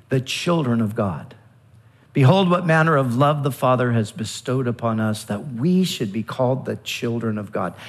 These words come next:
Actually, the word there is the sons of God. But it, but it includes both men and women. But the word sons is intentionally used because in the ancient world, the son was the one who, especially the oldest son,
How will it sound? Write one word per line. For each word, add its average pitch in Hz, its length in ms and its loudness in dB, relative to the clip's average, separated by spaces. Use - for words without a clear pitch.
Actually, 170 380 2
the 127 100 2
word 147 220 2
there 127 160 0
is 113 120 -4
the 117 100 -4
sons 120 360 -2
of 113 100 -8
God. - 280 -8
But 165 120 4
it, 196 180 0
but 208 120 2
it 226 100 2
includes 185 1040 -2
both - 460 -2
men 175 200 2
and 165 160 2
women. 175 460 -2
But - 180 2
the 196 80 4
word 196 300 0
sons 190 500 2
is 139 140 -2
intentionally 156 680 0
used 170 540 0
because 156 460 0
in 170 300 4
the 160 260 2
ancient 180 520 0
world, 160 480 2
the 151 80 0
son 180 520 2
was 151 240 0
the 147 100 0
one 156 280 2
who, 147 500 0
especially 143 520 0
the 131 160 -2
oldest 185 360 -2
son, 127 320 0